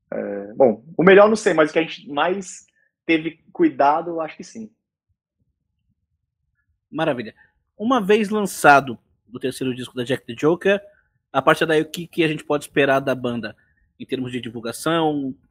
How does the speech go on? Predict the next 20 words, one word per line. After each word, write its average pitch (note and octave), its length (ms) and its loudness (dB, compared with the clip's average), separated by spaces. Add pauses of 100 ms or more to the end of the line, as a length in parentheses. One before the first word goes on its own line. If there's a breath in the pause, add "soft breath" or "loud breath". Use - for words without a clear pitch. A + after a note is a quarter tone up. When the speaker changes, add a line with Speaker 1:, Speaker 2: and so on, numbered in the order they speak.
Speaker 2:
turnê C3+ 360 0
pelo B2 180 -8
Brasil, C3+ 720 -2 (180)
shows D#3 320 0
fora B2+ 220 -4
do A#2+ 80 -8
Brasil? C#3+ 680 0 (140)
Qual D#3+ 160 2
que F3 80 -2
é - 20 6
o D3+ 40 2
futuro C#3 320 -8
da A#2 100 -4
banda? G#2 260 -12 (1700)
Speaker 1:
É, D#3+ 80 -4
então, A#2 480 -6
é, B2+ 420 0 (880)
a B2 60 -8
gente B2 420 -10 (120)
vem, A2+ 640 -6